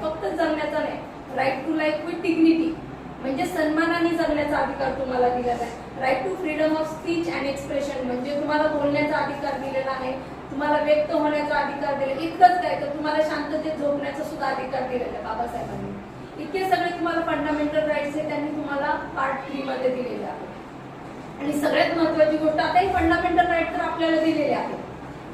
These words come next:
राजश्री शाहू महाराजांनी पण आपल्याला तिथपर्यंत पोहोचवण्याचं केलं, पण त्यांच्या हातात सत्ता होती, ते राजे होते, म्हणून त्यांनी काय केलं, कायदा आणला. कायदा आणला आणि कायदा आणल्यामुळं आपल्याला ते न्याय मिळत गेला.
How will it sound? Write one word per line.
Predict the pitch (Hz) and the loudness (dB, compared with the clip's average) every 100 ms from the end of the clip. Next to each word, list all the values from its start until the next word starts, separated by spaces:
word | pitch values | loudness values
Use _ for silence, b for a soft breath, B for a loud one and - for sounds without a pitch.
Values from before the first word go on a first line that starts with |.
| - | -6
राजश्री | 247 247 320 370 370 | -2 0 0 0 0
शाहू | 359 320 320 | 4 6 6
महाराजांनी | 330 330 339 339 330 | 6 6 4 4 4
पण | 339 330 | 4 2
आपल्याला | 320 320 320 | 2 0 0
तिथपर्यंत | 320 320 339 339 339 | 0 0 0 2 4
पोहोचवण्याचं | 339 349 330 320 320 311 - | 4 2 2 2 4 2 0
केलं, | 277 262 - | 0 0 0
पण | - - 311 311 | -6 -2 4 6
त्यांच्या | 349 359 403 | 6 4 2
हातात | 330 359 | 4 6
सत्ता | 359 330 - 302 | 6 0 2 4
होती, | 262 - - - - 311 | 4 2 -4 -8 -8 0
ते | 330 | 4
राजे | 311 302 320 | 4 4 6
होते, | 285 277 - | 4 4 -2
म्हणून | 269 311 | 0 2
त्यांनी | 330 330 | 4 4
काय | 330 330 | 2 0
केलं, | 320 330 | 0 -2
कायदा | 330 285 269 277 | 0 0 2 0
आणला. | 269 - - - - - - - | 0 -4 -8 -10 -12 -12 -8 -2
कायदा | 269 277 | 2 2
आणला | 320 311 311 | 2 2 2
आणि | 311 | 2
कायदा | 320 320 302 | 2 2 2
आणल्यामुळं | 330 285 294 330 320 330 | 2 0 2 2 4 4
आपल्याला | 311 311 220 226 | 4 2 0 0
ते | - - 226 208 - - - | 0 -2 -4 -6 -10 -12 -8
न्याय | 269 311 | -2 2
मिळत | 320 330 311 311 | 6 8 8 6
गेला. | 254 214 | 2 0